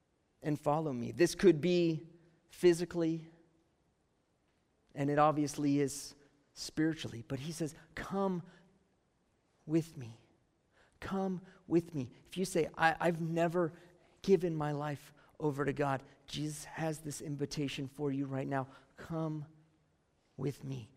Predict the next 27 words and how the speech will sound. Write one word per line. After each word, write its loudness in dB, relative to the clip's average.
It -10
starts 2
with 0
denying -2
yourself. -8
It -4
next 0
is -2
take -4
up -4
the -8
cross, -8
that, -6
that -6
you -2
are -4
handing -6
these -6
things -6
off. -2
But -10
he -4
says, -8
"Come -8
with -4
me." -6
Never 0